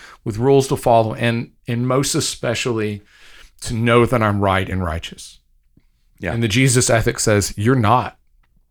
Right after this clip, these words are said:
Speaker 1: You're not right and righteous, but you are loved.
Speaker 2: That's right.
Speaker 1: You're okay. You're good." God, that sucks.
Speaker 2: Yeah.
Speaker 1: It's not as good, right?
Speaker 2: Right.
Speaker 1: I mean, it is. It's better,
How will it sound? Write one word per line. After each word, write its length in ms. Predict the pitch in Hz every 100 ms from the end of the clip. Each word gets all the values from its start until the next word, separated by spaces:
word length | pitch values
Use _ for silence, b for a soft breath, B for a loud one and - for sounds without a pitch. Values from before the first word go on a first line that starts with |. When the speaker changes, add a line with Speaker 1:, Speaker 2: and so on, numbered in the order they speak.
| _
Speaker 1:
You're 180 | - 127
not 500 | 120 113 123 135 - 107
right 280 | 104 107 -
and 100 | 95
righteous, 580 | 87 85 - - - - _ -
but 180 | - 110
you 80 |
are 100 | 110
loved. 400 | 104 - - - - _ _ _ _
Speaker 2:
That's 160 | 82
right. 80 | -
Speaker 1:
You're 120 | 131
okay. 420 | 147 - - - -
You're 100 | 131
good." 400 | 131 180 117 - - b b b b b b b b b b _ _ _ _ _
God, 200 | - -
that 200 | - 175
sucks. 960 | - - - - 302 - - - - - _
Speaker 2:
Yeah. 220 | - 101 - -
Speaker 1:
It's 180 | 160 240
not 180 | 262
as 120 | 269 180
good, 540 | 240 330 190 87 -
right? 160 | 135 170
Speaker 2:
Right. 220 | 285 339 -
Speaker 1:
I 60 |
mean, 220 | 170 202 240
it 120 | 269
is. 340 | 320 277 107
It's 180 | 170 139
better, 800 | 113 - 240 311 180 147 139 -